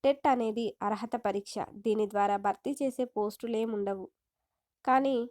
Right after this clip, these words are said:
డీఎస్సీలో ఈ మార్కులకు వెయిటేజీ మాత్రమే ఉంటుంది. ఇలాంటి పరీక్షను సైతం జాబ్ క్యాలెండర్‌లో చేర్చి, ఈ ఏడాది నవంబర్లో, రెండు వేల ఐదు ఫిబ్రవరిలో టెట్ నిర్వహిస్తామని ప్రకటించారు.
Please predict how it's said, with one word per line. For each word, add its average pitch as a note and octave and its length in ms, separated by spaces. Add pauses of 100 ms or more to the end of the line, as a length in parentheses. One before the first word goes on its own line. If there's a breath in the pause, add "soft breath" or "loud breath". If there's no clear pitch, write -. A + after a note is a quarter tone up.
(340)
డీఎస్సీలో C#4+ 680 (280)
ఈ B3 120
మార్కులకు A#3 640
వెయిటేజీ A#3+ 520
మాత్రమే G#3+ 520
ఉంటుంది. G3+ 440 (180)
ఇలాంటి A3+ 320
పరీక్షను A#3 520
సైతం A3+ 400
జాబ్ G3+ 300
క్యాలెండర్‌లో A#3+ 640 (100)
చేర్చి, G3 460 (520)
ఈ D#4 140
ఏడాది C#4 420
నవంబర్లో, G#3+ 640 (920)
రెండు C4+ 240
వేల D#4+ 240
ఐదు A3+ 280
ఫిబ్రవరిలో G#3+ 800
టెట్ C4 340
నిర్వహిస్తామని G#3+ 840
ప్రకటించారు. F#3+ 680